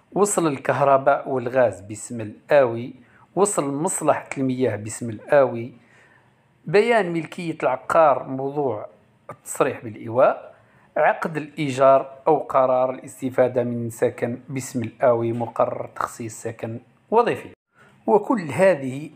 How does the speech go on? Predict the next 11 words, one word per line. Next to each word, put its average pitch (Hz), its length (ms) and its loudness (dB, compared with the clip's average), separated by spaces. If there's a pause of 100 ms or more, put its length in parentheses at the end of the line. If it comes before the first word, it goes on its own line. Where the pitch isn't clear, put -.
الوثائق 135 680 2
المقدمة 120 760 -2
تكون 120 640 -4
باسم 123 760 -10 (200)
الآوي، 151 720 0 (1080)
يعني 143 420 0
صاحب 139 400 0
السكن 127 560 -6
اللي 117 200 -6
راك 117 360 -6
مقيم 117 560 -8